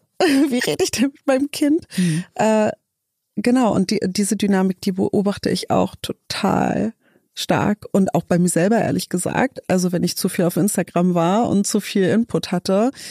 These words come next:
Speaker 1: dann denke ich auch irgendwann nur noch danach, ob ich jetzt richtig gehandelt habe oder nicht. Und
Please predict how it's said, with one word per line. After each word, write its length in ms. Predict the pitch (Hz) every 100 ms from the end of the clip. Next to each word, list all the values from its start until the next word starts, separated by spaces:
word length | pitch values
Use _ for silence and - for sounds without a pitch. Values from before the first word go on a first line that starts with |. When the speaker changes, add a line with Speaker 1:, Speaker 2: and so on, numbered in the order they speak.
| - - -
Speaker 1:
dann 120 | 190
denke 140 | 190
ich 100 | - 175
auch 200 | 240 -
irgendwann 760 | 175 190 - 175 185 180 185 185 _ _ _ _ _ _ _ -
nur 220 | 180 202
noch 200 | 226 233
danach, 680 | - 170 185 180 180 220 - - -
ob 180 | 180
ich 140 | 190 -
jetzt 320 | 185 - -
richtig 360 | 180 - 190 -
gehandelt 460 | 190 190 202 202 190
habe 180 | 180 180
oder 220 | 175 170
nicht. 420 | 170 175 - -
Und 340 | - 170 170